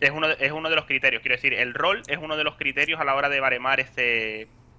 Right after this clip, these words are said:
esa opción a que tú puedas ser, eh, aspirante. Otro de los criterios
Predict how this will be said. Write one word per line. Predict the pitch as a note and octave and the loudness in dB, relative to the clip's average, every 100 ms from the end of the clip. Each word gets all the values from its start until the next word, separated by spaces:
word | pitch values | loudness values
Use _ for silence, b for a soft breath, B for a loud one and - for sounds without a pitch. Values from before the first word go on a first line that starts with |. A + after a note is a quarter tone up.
| - - | -18 -8
esa | C3 C#3+ | -4 -4
opción | - D3 C3 | -2 2 2
a | A2+ | 2
que | |
tú | A2 A#2+ | -4 -4
puedas | B2 - | -2 2
ser, | C3+ B2 A2+ - - - | 2 2 -2 -10 -20 -2
eh, | A#2 A2 | 0 2
aspirante. | G#2+ - B2 C3 G#2 G2+ - B B B - - - - | 0 0 0 0 -2 -12 -12 B B B -20 -20 -20 -2
Otro | D#3 E3 F#3 | 2 2 4
de | F3 | 2
los | E3 - | 2 0
criterios | D#3 D#3 F#3+ D3 | 0 2 2 2